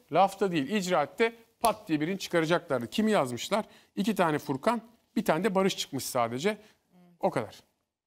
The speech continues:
Yani bu biraz planlı ama buna bir karşılık verebilecekken kadınlar, e, hızlı düşünüp hareket edemediler bence.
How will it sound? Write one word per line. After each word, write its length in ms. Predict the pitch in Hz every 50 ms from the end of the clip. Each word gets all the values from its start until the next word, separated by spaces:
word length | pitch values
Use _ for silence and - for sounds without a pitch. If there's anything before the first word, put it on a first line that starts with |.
| _ _ _ _ _ _ -
Yani 280 | 120 123 135 143 135 - - 185 -
bu 200 | 247 262 269 302
biraz 320 | 277 240 240 233 - - -
planlı 560 | 254 240 247 240 226 226 233 269 294 294 - - _ _ _ -
ama 340 | 175 208 240 262 330 - -
buna 240 | 175 190 214 220 214
bir 40 |
karşılık 480 | 208 - 196 196 185 - - 208 196 190
verebilecekken 920 | 185 190 196 208 185 208 202 107 107 - 160 202 254 247 247 - 180 170 160
kadınlar, 460 | - 175 156 160 160 170 202 240 254 - - _ _ _ _ _ _ _ _ _ -
e, 60 | 147 151 156 156 160 165 160 160 165 165 165 160 160 - _ _ - 156 -
hızlı 260 | 175 165 180 277 254
düşünüp 260 | 233 - 226 226 214
hareket 260 | 196 190 190 185 190
edemediler 600 | 185 175 180 165 147 120 110 101 101 - - _ _ _ _ _ _ _ -
bence. 320 | 117 113 110 101 104 98